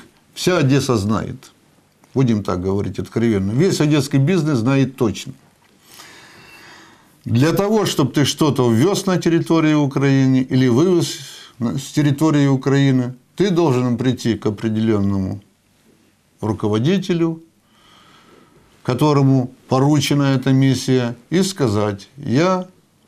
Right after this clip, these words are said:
бизнесмен Иван Иванович, моя фирма А, я хочу заниматься тем-то, тем-то вопросом. Вот у меня контракты" и так далее и тому подобное. Ему четко говорили: "Хорошо,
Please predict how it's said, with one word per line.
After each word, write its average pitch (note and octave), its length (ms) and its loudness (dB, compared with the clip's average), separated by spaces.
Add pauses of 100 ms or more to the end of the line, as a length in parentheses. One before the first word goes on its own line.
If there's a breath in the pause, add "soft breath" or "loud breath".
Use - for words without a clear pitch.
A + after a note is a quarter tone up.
(840 soft breath)
бизнесмен A#2+ 760 0
Иван A2 360 0
Иванович, E3+ 720 -2 (280)
моя B2 320 0
фирма A2 560 -2
А, F3 260 -2 (580 soft breath)
я E3 220 2
хочу D3+ 540 -4 (160)
заниматься A2 680 -2
тем-то, A#2 500 -6
тем-то G#2 580 -8
вопросом. F#2+ 580 -6
Вот D3+ 260 -2
у - 40 -10
меня G2+ 240 -4
контракты" A#2 680 -4
и G2+ 40 -6
так F#2+ 260 -6
далее A2+ 300 -4
и - 20 -8
тому F#2 260 -10
подобное. C3 520 -10 (1400 loud breath)
Ему G#3+ 220 0
четко - 360 -2
говорили: B2+ 640 0 (1300 soft breath)
"Хорошо, A#3 680 -2